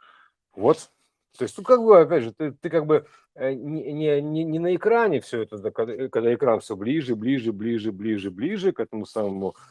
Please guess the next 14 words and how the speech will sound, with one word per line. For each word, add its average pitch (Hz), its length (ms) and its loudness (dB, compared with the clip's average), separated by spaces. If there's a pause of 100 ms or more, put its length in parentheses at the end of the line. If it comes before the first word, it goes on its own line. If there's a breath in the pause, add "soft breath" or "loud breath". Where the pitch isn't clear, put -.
(120)
э, 107 100 -8
к - 100 -16
проектору, 104 540 0
да, 135 140 0
становится 95 480 -6
пирамида 101 420 -4
Маслоу 104 420 -4
такая, 82 440 -10 (380 loud breath)
а 120 160 2
ты 233 260 -4
просто 135 400 0
конкретно 131 600 0
по - 140 -8
лучу 127 520 -4